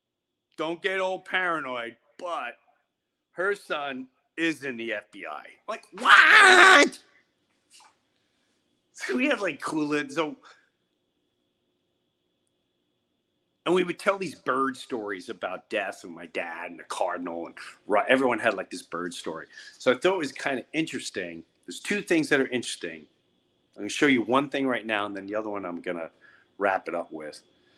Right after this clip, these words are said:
if you're still listening. Um, we did a, a,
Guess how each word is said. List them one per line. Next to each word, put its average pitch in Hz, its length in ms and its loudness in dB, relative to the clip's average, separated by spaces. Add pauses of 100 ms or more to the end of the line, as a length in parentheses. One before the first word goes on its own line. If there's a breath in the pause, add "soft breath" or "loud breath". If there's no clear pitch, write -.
(420 soft breath)
if 82 200 -8
you're 80 100 -2
still 71 340 -4
listening. 67 400 -6 (1800 soft breath)
Um, 92 600 4 (3000 soft breath)
we 117 140 -4
did 156 240 6
a, 123 280 6
a, 92 360 -4